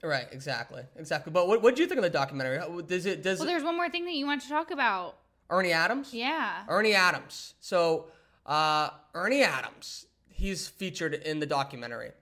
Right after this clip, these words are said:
Speaker 1: And I lost my shit when I saw him.
Speaker 2: Ernie Adams?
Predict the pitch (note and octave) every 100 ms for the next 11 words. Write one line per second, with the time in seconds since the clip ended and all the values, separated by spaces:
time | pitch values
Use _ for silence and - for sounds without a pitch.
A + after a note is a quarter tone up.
0 | _ _ _ _ - D#3 D3 C#3+ C#3 -
1 | D#3 E3 F3 E3+ D#3 D3 D#3 D#3 D3+ -
2 | D#3 C#3 C3 B2+ - - - - C#4 C#4
3 | - _ C#3+ D3+ D3 C3+ - C3+ B2+ C#3
4 | C#3+ D3+ - - E4 D#4+ A4 A4+ D#4+ C4+
5 | D4+ G4 A4+ A#4+ A#4+ -